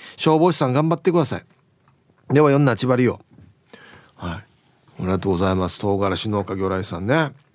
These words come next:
隣に消防署があって鍛えてんのが見えると。うん。これね、一番逆上がりが将来役に立つ職業じゃない？マジで。いや、だってさ、なんかこの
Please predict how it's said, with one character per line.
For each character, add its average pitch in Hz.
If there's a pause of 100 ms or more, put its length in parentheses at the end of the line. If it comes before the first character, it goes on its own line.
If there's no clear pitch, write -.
(840)
隣 127
に 139
消 113
防 104
署 110
が 117
あ -
っ 90
て -
鍛 135
え 120
て 127
ん 120
の 104
が 87
見 101
え 98
る 98
と。 - (420)
う -
ん。 85 (320)
こ -
れ 170
ね、 143 (1120)
一 247
番 294
逆 233
上 -
が 208
り 202
が 196
将 233
来 156
役 160
に 202
立 127
つ -
職 143
業 101
じ 87
ゃ 80
な 73
い？ - (580)
マ 143
ジ 117
で。 -
い -
や、 190
だ 240
っ 254
て 196
さ、 131 (880)
な 233
ん -
か 208
こ 220
の 220